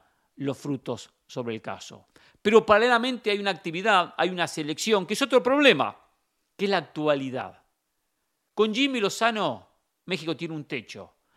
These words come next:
porque Jimmy Lo-, Jimmy Lozano llegó a su techo futbolístico. Jimmy Lozano es un técnico ordenado, disciplinado, tiene su manera de trabajar, pero tampoco es nada del otro mundo. Como siempre lo dijimos acá, en su momento se ganó un espacio para ser respaldado tras Copa América,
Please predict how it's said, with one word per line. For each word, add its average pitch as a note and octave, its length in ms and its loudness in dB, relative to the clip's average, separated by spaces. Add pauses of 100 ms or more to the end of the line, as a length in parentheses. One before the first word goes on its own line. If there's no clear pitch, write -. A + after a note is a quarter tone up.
(240)
porque D#3+ 320 -4
Jimmy G3+ 220 -6
Lo-, E3+ 80 -2
Jimmy E3 560 -10
Lozano F#3 300 -4
llegó D#3 320 0
a G3+ 60 2
su - 180 -12 (160)
techo C3+ 280 -8
futbolístico. A#2 920 -12 (580)
Jimmy B3 180 -2
Lozano A#3+ 240 2
es G#3+ 100 -6
un G3+ 100 -10
técnico A3 340 -2
ordenado, G3 680 0
disciplinado, F3+ 1080 -2 (260)
tiene G#3+ 180 -2
su - 140 -12
manera F3+ 200 -2
de F3 60 -2
trabajar, E3 720 0 (260)
pero D3 140 -6
tampoco D3 320 -2
es D3+ 60 -4
nada D#3 200 -2
del C3+ 120 -4
otro C3+ 180 -6
mundo. A2 500 -8 (260)
Como G3 180 -2
siempre A#3 320 -4
lo F#3 40 2
dijimos G3 360 -2
acá, F#3 440 0
en G3 80 -8
su G#3 120 0
momento A#3 220 -2
se G3+ 100 -6
ganó G3+ 140 0
un G#3+ 80 -2
espacio G3 440 4
para D#3+ 160 2
ser G3+ 180 2
respaldado F#3 800 4
tras D#3+ 160 -2
Copa F#3+ 220 2
América, F#3+ 480 2